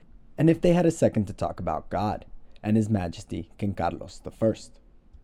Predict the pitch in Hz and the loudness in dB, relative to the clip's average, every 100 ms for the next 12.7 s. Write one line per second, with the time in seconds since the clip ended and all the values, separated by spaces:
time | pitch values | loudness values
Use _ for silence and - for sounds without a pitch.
0 | - - - - - - 175 175 180 175 | -20 -20 -20 -4 -2 8 10 10 8 8
1 | 156 139 120 113 107 95 76 - - 117 | 6 6 4 2 0 -2 -4 -10 -6 -2
2 | 107 120 123 143 120 120 120 - 104 98 | 4 4 4 2 4 6 4 2 -4 -2
3 | 101 92 - 98 95 90 - 95 117 110 | -6 -8 -8 -6 -4 -4 -6 -6 -2 0
4 | 107 107 - 107 - 95 92 - - - | 0 -4 -4 -8 -6 -6 -8 -12 -20 -20
5 | - - 165 - - - - - - - | -20 0 2 2 -2 -20 -20 -20 -20 -20
6 | - - - 156 170 156 143 120 107 - | -20 -14 2 6 8 8 8 8 4 2
7 | 104 113 104 90 - 76 - - - - | 4 4 4 -4 -10 -12 -12 -14 -16 -18
8 | - - - 80 98 - 120 104 - 117 | -20 -20 -8 -6 -6 -4 -2 0 0 0
9 | 107 - 120 123 110 98 92 - 98 87 | 0 2 4 4 4 2 -4 -4 -2 -4
10 | 90 - - - 110 107 95 101 87 92 | -8 -14 -4 2 4 4 0 -6 -6 -8
11 | - 110 101 85 - - - 95 - 117 | 0 2 2 -2 -10 -20 -10 -8 0 2
12 | 107 85 82 - 104 82 - | 2 0 -6 -6 -6 -6 -14